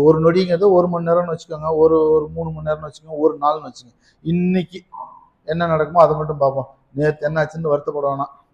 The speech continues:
நாளைக்கு நடக்குதா இல்லையா அத்தி கவலைப்பட வேணாம். இன்னைக்கு மட்டும், இந்த காலையில நீங்க, நீங்க to do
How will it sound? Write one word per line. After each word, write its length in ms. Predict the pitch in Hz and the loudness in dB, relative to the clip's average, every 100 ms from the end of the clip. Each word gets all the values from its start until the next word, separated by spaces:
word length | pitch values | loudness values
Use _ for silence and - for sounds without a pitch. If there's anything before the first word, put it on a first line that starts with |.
| 113 | -8
நாளைக்கு 320 | 123 139 139 135 | -4 -4 -4 -6
நடக்குதா 300 | 147 147 156 151 | -6 -2 -2 -2
இல்லையா 200 | 147 151 - - | -2 -2 -4 -6
அத்தி 160 | 131 147 | -6 -2
கவலைப்பட 300 | 139 143 135 | 0 0 0
வேணாம். 220 | 131 131 - - _ 131 | 0 -2 -6 -20 _ -2
இன்னைக்கு 240 | 165 165 151 | 0 0 -2
மட்டும், 220 | 165 185 | -4 -4
இந்த 140 | 156 139 143 | -4 -2 4
காலையில 280 | 156 180 185 | 6 4 2
நீங்க, 160 | 170 160 | -4 -6
நீங்க 140 | 151 135 | -8 -4
to 80 | 165 | 2
do 80 | 190 | 4